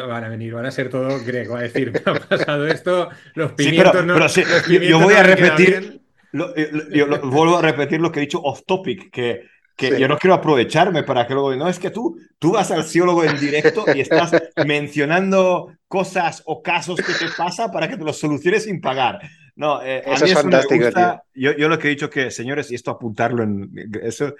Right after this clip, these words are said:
Speaker 2: es un gran dicho, que al abogado, al contable y al psicólogo siempre tenéis que tenerlo pagado. ¿Por qué? Porque eso es, eso es, os ayudan, ¿vale? El resto ya se puede, se puede hacer cosas, ¿no? Pero
Speaker 3: Claro.
Speaker 2: y va-,
Speaker 3: Puede haber
Speaker 2: además que
Speaker 3: trampas por otros lados. Sí, sí.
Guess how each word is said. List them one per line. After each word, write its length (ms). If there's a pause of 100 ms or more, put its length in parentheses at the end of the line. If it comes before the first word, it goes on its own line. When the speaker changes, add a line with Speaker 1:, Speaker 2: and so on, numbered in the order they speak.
(240)
Speaker 2:
es 100
un 80
gran 240
dicho, 320
que 280 (140)
al 140
abogado, 500 (1040)
al 240
contable 680 (600)
y 100
al 120
psicólogo 580
siempre 340
tenéis 240
que 100
tenerlo 300
pagado. 440
¿Por 180
qué? 140
Porque 260
eso 120
es, 100
eso 200
es, 160
os 160
ayudan, 420
¿vale? 260 (460)
El 140
resto 460
ya 220
se 140
puede, 380
se 160
puede 320
hacer 320
cosas, 400
¿no? 160
Pero 300
Speaker 3:
Claro. 380
Speaker 2:
y 100
va-, 120
Speaker 3:
Puede 140
haber 120
Speaker 2:
además 120
que 40
Speaker 3:
trampas 240
por 100
otros 220
lados. 360 (100)
Sí, 220
sí. 120